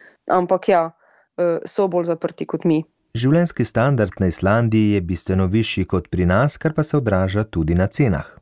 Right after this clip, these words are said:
Speaker 1: Prečna plača je dosti, dosti višja kot pri nas. Že na primer mini pla-, minimalna plača je tu po nekih statistikah približno dva tisoč evrov, kar že nam pove, eh, o samem standardu,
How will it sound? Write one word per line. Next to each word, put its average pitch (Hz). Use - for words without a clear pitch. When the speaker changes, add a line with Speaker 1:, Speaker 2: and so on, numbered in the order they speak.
Speaker 1:
Prečna 185
plača 180
je 160
dosti, 180
dosti 175
višja 170
kot -
pri 175
nas. 160
Že 165
na 165
primer 175
mini 175
pla-, 175
minimalna 180
plača 170
je 165
tu 185
po 175
nekih 175
statistikah 165
približno 170
dva 170
tisoč 185
evrov, 180
kar 175
že 175
nam 175
pove, 180
eh, 180
o 180
samem 175
standardu, 170